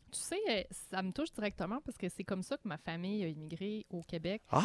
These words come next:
Speaker 2: oui ?
Speaker 1: Euh, le, en fait, mon pre-, mon premier, euh, membre de ma famille qui a immigré ici, euh, s'appelait Benoît Yacarni. Euh, c'était un enseignant, en fait, un prof, euh, d'université. Mais il y a le frère de ma grand-mère qui a immigré, qui s'appelait Fulvio,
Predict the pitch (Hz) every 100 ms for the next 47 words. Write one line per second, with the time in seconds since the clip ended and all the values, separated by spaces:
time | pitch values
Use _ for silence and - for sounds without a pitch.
0 | 349 117 104 196 320 175 170 170 170 -
1 | - - - 165 180 170 - 170 170 180
2 | 220 143 196 190 - 208 214 220 254 262
3 | 226 170 156 151 135 170 190 208 175 165
4 | 175 202 214 165 170 170 190 - - 226
5 | 226 170 160 - 185 185 175 180 185 185
6 | 170 156 160 185 226 - - - - 170
7 | 160 165 - 185 175 175 - 170 180 185
8 | 202 175 208 196 160 - 208 208 - 175
9 | 170 180 175 175 - 262 311 - - -
10 | 190 190 - 202 202 196 - 190 180 175
11 | 170 170 - - 262 285 226 170 175 180
12 | 180 220 226 190 196 202 - 170 170 160
13 | 175 233 - - 208 - 165 156 180